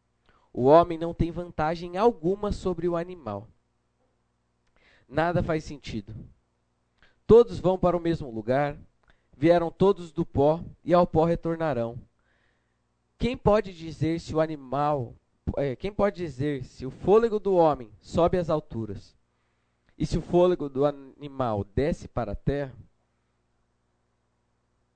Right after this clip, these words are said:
Difícil esse texto, né? Como conciliar isso com outras passagens?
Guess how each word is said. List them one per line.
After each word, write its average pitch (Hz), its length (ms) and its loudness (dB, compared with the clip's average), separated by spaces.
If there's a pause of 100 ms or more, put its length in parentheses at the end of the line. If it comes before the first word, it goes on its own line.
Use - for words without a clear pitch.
(960)
Difícil 170 460 -8
esse 160 180 -12
texto, 143 380 -6
né? 139 180 -10 (640)
Como 175 200 0
conciliar 196 520 0
isso 185 180 -4
com 170 320 -18
outras 160 420 -2
passagens? 110 760 -6